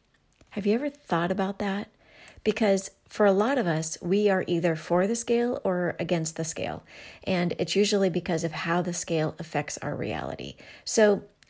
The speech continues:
that's exactly what we're going to be diving into today. And I'm excited, and I hope that you might actually take notes,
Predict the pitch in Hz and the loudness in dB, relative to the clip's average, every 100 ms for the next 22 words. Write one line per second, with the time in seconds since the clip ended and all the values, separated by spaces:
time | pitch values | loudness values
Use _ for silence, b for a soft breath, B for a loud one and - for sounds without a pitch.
0 | _ _ 190 254 262 233 226 196 196 196 | _ _ 2 2 0 -2 0 -2 -2 -2
1 | 185 180 - 160 180 - 185 151 170 170 | -2 -6 -10 0 0 0 -2 0 0 0
2 | 165 156 151 - 160 180 185 165 147 160 | -2 -2 -4 0 0 0 -2 -2 0 -2
3 | - 151 - 139 123 - 175 180 185 - | -4 -4 -4 -2 -2 -4 -4 -2 -2 -2
4 | - 170 202 247 247 196 170 196 202 - | -2 0 0 -2 -2 -2 -2 0 -2 -4
5 | - 180 180 165 175 175 - 170 165 160 | -4 -2 0 0 -2 -2 -2 0 0 0
6 | 180 B B B B B B B - 247 | -4 B B B B B B B -2 -2
7 | 254 180 - - - - | 0 -2 -4 -10 -12 -12